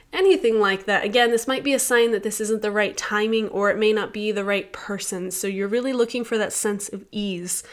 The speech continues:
But above all else, trust that feeling. When you're connecting with this person, meeting them and talking to them, do you feel that magnetic feeling? Do you feel like you've known this person before?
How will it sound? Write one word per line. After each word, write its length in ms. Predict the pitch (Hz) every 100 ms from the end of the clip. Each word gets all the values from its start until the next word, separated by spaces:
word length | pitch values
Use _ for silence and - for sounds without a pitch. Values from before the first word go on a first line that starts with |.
| - - -
But 120 | 220
above 340 | 220 233 247
all 200 | 262 254 -
else, 520 | 190 190 - - - -
trust 680 | - - 226 220 - - _
that 200 | 214 202
feeling. 800 | - - - 214 214 175 165 - - - - - -
When 140 | 208
you're 160 | 226 220
connecting 580 | 214 240 240 254 277 254
with 140 | 247
this 160 | 240 -
person, 520 | - 214 202 202 185
meeting 360 | 214 240 233 202
them 180 | 180
and 100 | 170
talking 440 | 185 247 240 240 226
to 140 | 220
them, 300 | 208 185 170 - - - _ 190
do 200 | 208 247
you 200 | 262 262
feel 720 | - 233 233 220 214 214 -
that 160 | 190 196
magnetic 640 | 190 175 196 196 202 196
feeling? 640 | - - 190 170 160 180
Do 160 | 175 202
you 120 | 226
feel 400 | - 254 269 277
like 220 | 247 220
you've 140 | 208 180
known 360 | 185 196 226
this 160 | 226 -
person 420 | - 202 - 196
before? 580 | 185 - 185 175 165